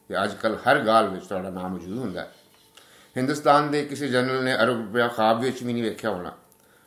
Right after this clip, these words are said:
ਨਾ ਉੱਥੇ ਕੋਈ ਰਿਟਾਇਰ ਹੋ ਕੇ ਮੁਰੱਬੇ ਲੈਂਦਾ ਹੈ। ਹਿੰਦੁਸਤਾਨ ਦੀ ਫੌਜ ਨੇ ਕਿੰਨੇ ਵਜ਼ੀਰ ਆਜ਼ਮਾਂ ਨੂੰ ਦੇਸ਼ ਨਿਕਾਲਾ ਦਿੱਤਾ ਹੈ, ਕਿੰਨੇ ਫਾਇਲ ਆਏ ਨੇ।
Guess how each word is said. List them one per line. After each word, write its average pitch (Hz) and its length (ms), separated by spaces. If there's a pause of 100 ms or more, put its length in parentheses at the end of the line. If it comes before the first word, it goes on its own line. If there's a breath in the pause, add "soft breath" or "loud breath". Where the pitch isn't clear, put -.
(220 soft breath)
ਨਾ 123 200
ਉੱਥੇ 117 280
ਕੋਈ 104 140
ਰਿਟਾਇਰ 98 340
ਹੋ 95 120
ਕੇ 95 100
ਮੁਰੱਬੇ 110 380
ਲੈਂਦਾ 107 260
ਹੈ। - 140 (1200 soft breath)
ਹਿੰਦੁਸਤਾਨ 196 420
ਦੀ 240 80
ਫੌਜ 214 260
ਨੇ 214 80
ਕਿੰਨੇ 220 340
ਵਜ਼ੀਰ 175 280
ਆਜ਼ਮਾਂ 170 300
ਨੂੰ 175 120
ਦੇਸ਼ 147 200
ਨਿਕਾਲਾ 147 300
ਦਿੱਤਾ 127 260
ਹੈ, - 160 (880)
ਕਿੰਨੇ 156 260
ਫਾਇਲ 156 320
ਆਏ 143 160
ਨੇ। 127 140